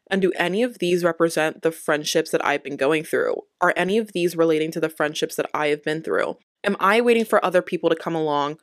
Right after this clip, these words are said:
before I actually start doing the thing that I want to do? Are some of my friends not respecting my boundaries, or are they amazing with my boundaries?" I think it's a good time right now in your twenties to take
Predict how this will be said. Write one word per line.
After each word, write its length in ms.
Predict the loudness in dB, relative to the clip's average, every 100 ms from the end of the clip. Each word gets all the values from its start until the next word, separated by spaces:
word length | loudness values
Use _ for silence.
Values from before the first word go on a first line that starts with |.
| _
before 240 | -6 2 2
I 60 |
actually 360 | 4 2 0 -2
start 220 | 0 0
doing 160 | 0 -2
the 60 |
thing 180 | -4 -4
that 120 | -2
I 40 | -2
want 200 | -4 -4
to 60 | -2
do? 340 | 2 4 2 _ 2
Are 180 | 4 4
some 180 | 4 0
of 100 | 2
my 140 | 2
friends 320 | 2 0 2
not 120 | -2 -2
respecting 400 | -2 -2 -2 -2
my 100 | 0
boundaries, 600 | 0 2 2 2 2 0
or 220 | 0 2
are 160 | 2 2
they 320 | 4 2 0 _
amazing 440 | 2 4 6 4 2
with 120 | 0
my 100 | 0
boundaries?" 640 | 0 0 -2 -2 -4 -6 -12 -2
I 120 | -2
think 240 | 2 2 4
it's 120 | 2
a 60 |
good 220 | 4 2 0
time 500 | -2 2 2 0 -6 _
right 300 | 0 2 2
now 320 | 0 0 0
in 80 | 0
your 100 | -2
twenties 420 | -2 -4 -4 -4 -4
to 100 | -4
take 440 | 0 2 2 0